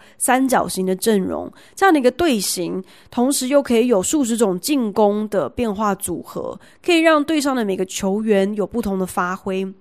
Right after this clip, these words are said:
可是你不停的传球，不停的倒球，这个言下之意就是最后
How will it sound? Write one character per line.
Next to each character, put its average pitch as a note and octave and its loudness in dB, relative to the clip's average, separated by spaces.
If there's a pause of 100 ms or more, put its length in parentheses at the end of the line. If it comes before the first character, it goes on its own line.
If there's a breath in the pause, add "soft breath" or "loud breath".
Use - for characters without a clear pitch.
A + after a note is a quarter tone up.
(340 loud breath)
可 C4 0
是 C#4+ 2
你 F4+ 6
不 F4+ 4
停 A3 -2
的 A#3 2
传 G3+ -2
球， G#3 0
不 - 2
停 B3 0
的 A#3+ 0
倒 G#3+ -2
球， G3 -4
这 D#4 -6
个 B3+ 4
言 G3 0
下 A#3+ 0
之 G#3+ -8
意 A3+ -2
就 G#3+ 0
是 G#3+ -4
最 D4 2
后 C4 2